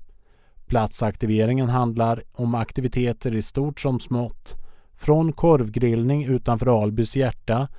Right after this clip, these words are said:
till att samlas under Albydagen. Ett gemensamt fokus på utveckling.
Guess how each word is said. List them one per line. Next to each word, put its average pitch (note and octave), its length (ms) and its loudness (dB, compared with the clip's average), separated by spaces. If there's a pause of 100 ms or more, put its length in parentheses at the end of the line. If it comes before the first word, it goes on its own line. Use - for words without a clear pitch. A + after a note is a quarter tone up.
(180)
till D3 180 0
att C#3+ 120 2
samlas A2+ 560 0
under C3+ 440 2
Albydagen. G2 760 -2 (920)
Ett - 260 -4
gemensamt B2 760 0
fokus A#2 480 -2
på A2 160 0
utveckling. A#2+ 880 -4